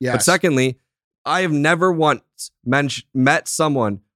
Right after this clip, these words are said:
Speaker 1: with a legitimate disability that was offended by the term disabled.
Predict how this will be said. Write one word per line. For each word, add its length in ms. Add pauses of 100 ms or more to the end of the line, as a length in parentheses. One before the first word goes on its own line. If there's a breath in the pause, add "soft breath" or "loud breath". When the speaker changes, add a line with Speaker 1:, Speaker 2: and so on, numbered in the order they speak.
Speaker 1:
with 220
a 80
legitimate 720
disability 840
that 200
was 120
offended 560
by 140
the 100
term 460
disabled. 640